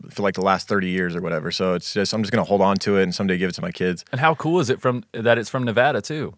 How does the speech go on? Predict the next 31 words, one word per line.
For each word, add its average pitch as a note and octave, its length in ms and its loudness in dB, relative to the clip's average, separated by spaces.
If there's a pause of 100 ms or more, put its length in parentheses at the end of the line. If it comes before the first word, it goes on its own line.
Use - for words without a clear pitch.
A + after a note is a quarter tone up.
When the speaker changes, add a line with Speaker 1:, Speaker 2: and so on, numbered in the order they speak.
Speaker 2:
right? A#2 340 -4
That's - 220 -8
dope. C#3 260 -6
Speaker 1:
Yeah, A2 220 4
the G#2 160 2
Carson D3+ 340 6
City, C3+ 320 6
any D3 240 4
coins C3+ 260 2
you A#2+ 80 6
have A#2 120 8
with G#2+ 100 4
a F#2+ 80 2
C B2 220 0
C A#2+ 240 2
on A#2+ 160 6
it, A2+ 40 2
the G2 80 -2
Carson G#2+ 300 2
City G#2+ 240 0
Mint, F#2+ 240 2
they're, F#2+ 300 2
they're G2 160 0
usually G#2 440 2
a F#2+ 80 2
lot F#2+ 320 4
more G2 240 0
valuable F#2 480 2
and F2+ 80 -2
more F2+ 160 -2
rare F2+ 320 0